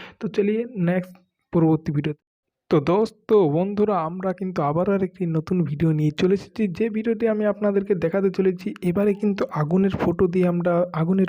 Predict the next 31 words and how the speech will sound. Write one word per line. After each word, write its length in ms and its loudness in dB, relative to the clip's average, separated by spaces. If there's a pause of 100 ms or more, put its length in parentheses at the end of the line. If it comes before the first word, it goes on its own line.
পাশে 260 -2
আর 100 0
একটি 260 0
মেয়ের 380 0
ছবি 240 0
লাগাতে 320 -2
চলেছি। 360 -2
তো 180 0
অবশ্যই 580 0
এই 100 2
ভিডিওটি 400 0
আপনারা 360 0
দেখে 340 -2
বুঝতে 360 0
পারবেন, 260 0 (180)
অথবা 520 0
আপনারা 340 0
এখানটি 420 0 (380)
নিজেরাই 480 2
বানিয়ে 420 2
নিতে 280 0
পারবেন। 520 -2
আপনাদের, 540 0 (400)
আহ, 560 -2
যে 140 -2
কোনো 260 -2
ফটো 300 0
দিয়ে 180 2
আপনার 280 0
পাশে 360 -4
একটি 440 0